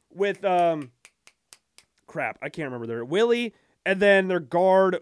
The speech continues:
was, uh, guard's from T C U, I believe, but I can't remember what his name is. I cannot remember. Trey Smith. No, he's from Tennessee.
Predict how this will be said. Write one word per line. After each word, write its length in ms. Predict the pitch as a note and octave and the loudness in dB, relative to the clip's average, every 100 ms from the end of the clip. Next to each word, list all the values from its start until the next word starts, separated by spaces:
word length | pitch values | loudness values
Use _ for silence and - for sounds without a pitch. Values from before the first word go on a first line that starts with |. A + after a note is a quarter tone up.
| - | -10
was, 420 | G#2+ D#3 D#3+ D3+ - | -8 -4 -4 -6 -12
uh, 80 | D3+ | -12
guard's 280 | C#3+ G#3 A3+ | -4 -2 -2
from 140 | E3+ | -8
T 180 | - E3+ | -12 -14
C 180 | - D#3 | -10 -6
U, 180 | E3+ C3 | -4 -4
I 40 | |
believe, 480 | G#2 A#2+ C#3 A#2 A#2 | -10 -12 -12 -12 -10
but 80 | B2+ | -10
I 60 | |
can't 220 | C3+ E3 C#3+ | -10 -10 -10
remember 160 | C#3+ | -8
what 80 | C#3 | -8
his 80 | C3+ | -8
name 220 | D#3+ B2 | -10 -10
is. 180 | F#2 - _ _ _ _ _ _ _ _ A2+ | -12 -18 _ _ _ _ _ _ _ _ -16
I 80 | |
cannot 320 | B2 C#3+ D3 C3+ | -12 -10 -8 -8
remember. 440 | C#3 C3 A2+ G2+ _ _ _ _ _ _ _ | -8 -8 -10 -14 _ _ _ _ _ _ _
Trey 180 | - A#3+ | 0 0
Smith. 320 | A#3 A3 G3 | 0 -2 -4
No, 140 | F#3 A3 | -2 0
he's 200 | B3+ - | 0 -2
from 160 | A#3+ | -4
Tennessee. 500 | A3+ G#3+ F3+ F#3+ B2 | -2 -6 -4 -6 -8